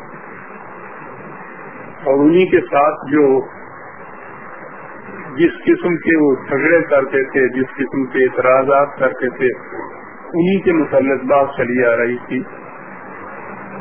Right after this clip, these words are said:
اور آخری بات یہ تھی کہ جب ان سے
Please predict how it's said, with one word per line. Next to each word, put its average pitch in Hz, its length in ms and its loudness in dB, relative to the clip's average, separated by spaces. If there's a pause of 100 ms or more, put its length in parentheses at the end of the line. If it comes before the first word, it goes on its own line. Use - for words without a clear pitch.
(1120)
اور 131 120 6
آخری 156 480 2
بات 170 260 6
یہ 185 160 6
تھی 185 200 2
کہ 165 160 2
جب 156 260 2
ان 151 220 0
سے - 420 -2